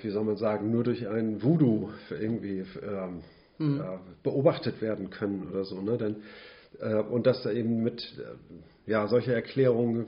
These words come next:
Speaker 1: äh, denen nachzufolgen, ist müßig so, ne? Man irgendwie kommt da zu keinem Ergebnis, ne, wenn man jetzt der Realität nachjagt, ne?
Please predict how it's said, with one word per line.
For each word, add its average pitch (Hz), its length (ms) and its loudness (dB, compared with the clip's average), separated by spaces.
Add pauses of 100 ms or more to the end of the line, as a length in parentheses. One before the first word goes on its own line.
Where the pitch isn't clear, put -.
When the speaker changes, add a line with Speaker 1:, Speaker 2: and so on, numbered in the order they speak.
Speaker 1:
äh, 98 120 -4
denen 117 240 2
nachzufolgen, 117 540 0
ist 101 140 -2
müßig 156 460 2
so, 92 180 -6
ne? 117 200 2
Man 101 280 -2 (120)
irgendwie 104 340 -8
kommt 107 300 -8
da 104 100 -4
zu - 140 -12
keinem 104 280 -6
Ergebnis, 110 520 -4 (600)
ne, 104 180 2 (160)
wenn 107 140 0
man 104 220 0
jetzt 107 320 -2
der 107 160 2
Realität 104 640 0
nachjagt, 98 760 -4
ne? 131 240 -2